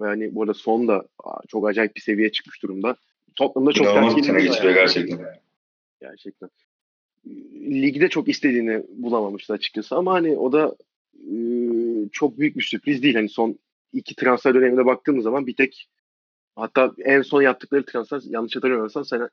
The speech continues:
Speaker 1: e, geçen sene devre arasında Lucas'ı aldılar. Ondan sonra yazın zaten herhangi bir transfer yapılmadı. Bu sene devre arasında artık biri alınır mı diye beklenirken tam tersine Dembele'yi yolladılar. Dembele'nin orta sahada çok önemli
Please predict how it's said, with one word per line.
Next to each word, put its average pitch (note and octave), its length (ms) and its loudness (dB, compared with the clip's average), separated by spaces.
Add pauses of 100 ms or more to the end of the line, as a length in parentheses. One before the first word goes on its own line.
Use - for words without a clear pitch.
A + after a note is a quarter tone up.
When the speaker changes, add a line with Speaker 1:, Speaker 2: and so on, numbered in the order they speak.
(120)
Speaker 1:
e, G#2+ 160 -2
geçen A#2 320 -2
sene B2+ 340 -6
devre A#2 220 4
arasında A2 320 -2
Lucas'ı C#3 320 2
aldılar. F2+ 300 0 (460)
Ondan A2 240 -2
sonra A#2+ 220 4
yazın A#2+ 240 4
zaten G#2+ 380 -2 (160)
herhangi G2+ 300 -2
bir F#2 40 -10
transfer - 380 -10
yapılmadı. G2+ 540 -6 (200)
Bu A2 140 -2
sene C#3 240 6
devre B2 240 6
arasında B2 600 0 (100)
artık - 480 -8 (380)
biri A2+ 240 0
alınır B2+ 380 2
mı A#2 300 -2
diye G#2+ 200 0
beklenirken B2+ 640 -2
tam C#3 160 0
tersine D3 540 0
Dembele'yi B2+ 460 4
yolladılar. G2+ 440 -8 (640)
Dembele'nin B2 640 -2
orta A#2 300 -4
sahada G#2 300 -6
çok G#2+ 160 -6 (160)
önemli A2 420 -2